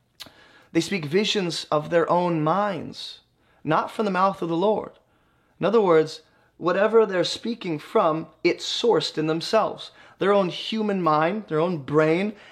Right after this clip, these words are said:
has concocted and imagined what they're telling the people of Israel. It did not originate with God.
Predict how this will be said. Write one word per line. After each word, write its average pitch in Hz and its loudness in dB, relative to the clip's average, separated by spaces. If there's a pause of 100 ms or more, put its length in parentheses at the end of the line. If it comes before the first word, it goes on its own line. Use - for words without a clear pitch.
(100)
has 156 -2
concocted 160 -2
and 143 -4
imagined 151 0
what 147 0
they're 143 -2
telling 180 -4
the 151 -6
people 160 -4
of 160 -2
Israel. 180 -6 (180)
It 160 -2
did 160 -2
not 170 2
originate 156 -2
with 147 -4
God. 170 -2